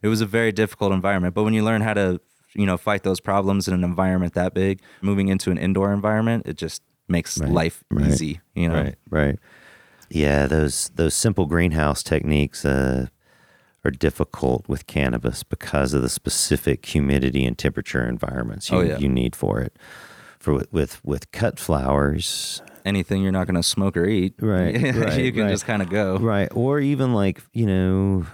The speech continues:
Speaker 2: man, like, even, you know, there's re-, more regulated pesticides for lettuce than there is for ganja.
Speaker 1: Oh, yeah.
Speaker 2: Right, and all, unfortunately,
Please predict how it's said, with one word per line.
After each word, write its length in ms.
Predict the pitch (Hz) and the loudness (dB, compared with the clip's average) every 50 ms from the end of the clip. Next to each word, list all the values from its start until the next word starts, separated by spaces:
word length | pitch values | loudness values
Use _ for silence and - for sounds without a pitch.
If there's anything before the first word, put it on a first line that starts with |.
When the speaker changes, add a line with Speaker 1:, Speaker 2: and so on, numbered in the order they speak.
| - _ _ | -16 _ _
Speaker 2:
man, 380 | 85 95 101 104 107 104 104 92 | -2 0 0 2 2 0 0 0
like, 240 | 90 80 78 82 - 98 | 0 0 0 0 0 -2
even, 320 | 95 98 95 95 90 - - _ _ _ _ _ _ _ _ 90 | 0 2 0 0 0 -2 -6 _ _ _ _ _ _ _ _ -2
you 100 | 82 80 | 0 2
know, 80 | 78 | 2
there's 220 | 78 90 85 82 - - - 78 | 2 2 0 0 -4 -8 -8 -6
re-, 200 | 82 85 87 - - | -4 -2 -2 -2 0
more 200 | 98 92 92 87 | 0 0 2 2
regulated 540 | 87 87 82 85 87 80 78 73 78 - | 0 0 0 0 0 2 2 0 0 0
pesticides 500 | - 78 73 - - 64 - 78 71 67 | 0 -2 0 0 -2 -2 0 0 0 0
for 140 | - - 73 | -2 -2 -2
lettuce 400 | 64 67 69 71 65 64 60 - | 0 2 2 2 0 0 -2 -2
than 140 | - 69 64 | -2 -2 0
there 100 | 64 64 | 0 0
is 100 | 60 - | -2 -4
for 160 | - - 62 | -6 -8 -6
ganja. 520 | - - 67 64 64 60 - - - - - - - - | -4 -2 -2 -2 -2 -4 -4 -6 -8 -8 -10 -16 -10 -2
Speaker 1:
Oh, 120 | - 107 98 | 0 0 0
yeah. 160 | 80 76 - - - _ | 0 -2 -6 -12 -6 _
Speaker 2:
Right, 220 | 85 85 80 78 82 | 0 2 2 2 2
and 140 | 82 82 87 | 2 0 0
all, 240 | 82 85 85 82 - | 2 2 2 2 0
unfortunately, 760 | 87 80 - - 98 95 - - 85 78 - 69 78 76 | 0 0 0 0 0 -2 -2 -2 -4 -2 0 2 2 2